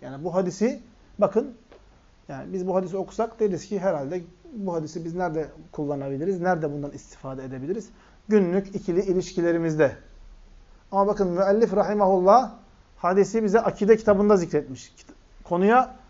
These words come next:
akide kitabında yer vermiş. Sebebi, çünkü konunun aslında akideyle ilişkisi var. Tevhidle alakası var. Deminden dedik. Sana bir kimse iyilik yaparsa,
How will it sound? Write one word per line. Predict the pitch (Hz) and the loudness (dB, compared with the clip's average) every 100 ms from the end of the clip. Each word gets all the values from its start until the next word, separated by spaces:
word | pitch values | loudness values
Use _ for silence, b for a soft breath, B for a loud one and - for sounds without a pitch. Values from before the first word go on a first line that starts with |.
| b b | b b
akide | 185 - 202 | -6 0 4
kitabında | 220 208 196 190 190 | 4 6 4 8 8
yer | 196 | 10
vermiş. | 175 143 131 - | 8 4 0 0
Sebebi, | 175 190 208 277 269 - b b b | 4 6 6 4 2 -12 b b b
çünkü | 240 254 214 | -2 2 2
konunun | 208 214 220 226 294 294 - _ _ _ _ _ - | 4 4 6 6 4 0 -14 _ _ _ _ _ 2
aslında | 190 - 226 | 2 2 2
akideyle | 233 214 226 247 247 240 | 4 4 4 6 6 6
ilişkisi | 220 220 214 240 | 4 0 2 8
var. | 185 135 - - - _ _ - | 8 6 -6 -20 -20 _ _ -6
Tevhidle | 180 180 254 262 | 2 4 4 10
alakası | 247 247 247 233 233 | 10 10 8 4 4
var. | 214 147 - - _ - - - - - - - - - - - - - - | 4 4 0 -20 _ -20 -20 -20 -20 -20 -20 -20 -20 -20 -20 -20 -20 -12 -4
Deminden | 165 202 220 | 2 4 4
dedik. | 233 226 - - - - - - - - - | 4 2 0 -14 -20 -20 -20 -20 -20 -20 -20
Sana | - - 220 262 | -8 4 6 6
bir | 254 247 | 4 2
kimse | 254 226 240 | 4 6 8
iyilik | 247 262 | 8 6
yaparsa, | 247 240 294 254 269 311 | 8 10 10 10 6 6